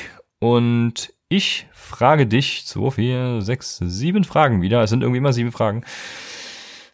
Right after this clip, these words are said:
Die erste Frage. Was wäre, wenn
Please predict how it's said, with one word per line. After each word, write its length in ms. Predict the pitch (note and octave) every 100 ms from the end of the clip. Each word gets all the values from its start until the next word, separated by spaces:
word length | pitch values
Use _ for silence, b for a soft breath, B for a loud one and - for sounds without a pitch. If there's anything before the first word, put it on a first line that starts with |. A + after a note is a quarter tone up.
| _ F#3 F#3+ C#3 B
Die 80 | D#3+
erste 240 | C#3+ -
Frage. 320 | - - D#2 D#2 - B B B B B B B B -
Was 280 | B2+ D3
wäre, 240 | D#3+ E3 D#3
wenn 400 | C3 F2 D#2+